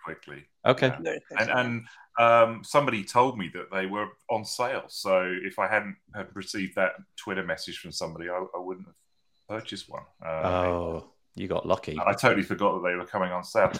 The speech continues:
Speaker 1: Are you able to get a ticket as a, as a media partner, Nathan?
Speaker 2: Yeah, so
Speaker 3: Uh,
Speaker 2: there are, there are definite opportunities there. I,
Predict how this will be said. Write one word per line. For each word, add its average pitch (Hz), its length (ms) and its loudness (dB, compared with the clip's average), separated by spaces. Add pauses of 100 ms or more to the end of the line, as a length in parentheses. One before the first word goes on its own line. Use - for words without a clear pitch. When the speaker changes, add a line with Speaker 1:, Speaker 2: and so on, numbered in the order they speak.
(140)
Speaker 1:
Are 127 40 2
you 175 140 8
able 202 240 2
to 185 60 4
get 180 160 6
a 165 40 8
ticket - 480 -2
as 139 200 2
a, 127 280 6
as 110 140 0
a 110 60 -4
media 123 440 -2
partner, 156 320 6
Nathan? 165 380 -10 (560)
Speaker 2:
Yeah, 190 360 12
so - 180 4
Speaker 3:
Uh, 196 40 10
Speaker 2:
there 185 140 8
are, 180 140 8
there 170 160 2
are 170 60 4
definite 196 340 2
opportunities 170 760 0
there. 87 500 4
I, 117 160 0